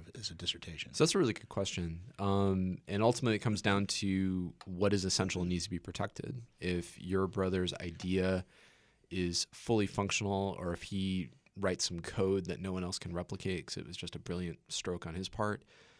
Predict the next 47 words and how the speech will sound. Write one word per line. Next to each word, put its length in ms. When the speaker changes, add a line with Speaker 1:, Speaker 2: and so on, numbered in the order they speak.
Speaker 2:
then, 400
you 140
know, 60
he 100
can 180
just 200
sort 120
of 80
keep 180
that 260
buttoned 440
up. 280
But 240
the 80
problem 360
is, 440
is 100
he's 100
a 40
graduate 360
student, 440
and 220
any 200
code 260
that 100
he 80
writes 720
is 320
the 60
property 360
of 60
the 60
university 800
in 140
terms 280
of 60
that 160
intellectual 360
property. 500
Speaker 1:
Right. 200
Speaker 2:
And 100
so 100
while 200
it's 160
his 180
intellectual 460
creation, 680